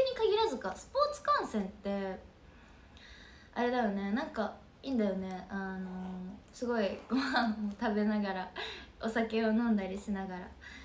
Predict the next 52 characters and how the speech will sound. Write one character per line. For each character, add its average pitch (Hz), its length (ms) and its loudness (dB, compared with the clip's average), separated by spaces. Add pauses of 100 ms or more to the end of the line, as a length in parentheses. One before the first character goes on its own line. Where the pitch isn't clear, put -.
(260)
見 214 100 2
た 208 100 4
り 196 120 0
す - 140 -4
る 202 120 -2
ん 190 80 -4
だ 185 60 -6
よ 190 140 -6
ね。 190 220 -8 (2750)
大 220 100 -2
人 220 140 -2
の 226 300 2
楽 226 240 -2
し 233 140 -4
み 220 100 0
だ - 80 -10
よ - 60 -14
ね。 - 140 -16
あ 349 60 -2 (100)
ゆ 392 60 -4
み 392 60 -10
ち - 40 -8
ゃ - 40 -6
ん、 - 40 -8 (280)
あ 320 120 -6
ゆ 349 80 -6
み 392 60 -12
ち - 60 -12
ゃ - 40 -10
ん、 392 40 -10
ひ 403 60 -14 (120)
た 370 80 -2
ん、 370 160 -6
と - 100 -14
ま 403 100 -6
き 392 100 -14
さ - 80 -12
ん、 294 60 -12
こ 320 100 -14
ん 330 80 -14
ば 339 60 -6
ん - 40 -6
は。 - 60 -8
い 427 100 -10
き - 120 -18
く 427 100 -8
ん、 392 80 -6
こ 359 100 -8
ん 370 120 -8
ば 381 120 -6
ん 381 40 -4
は。 392 120 -8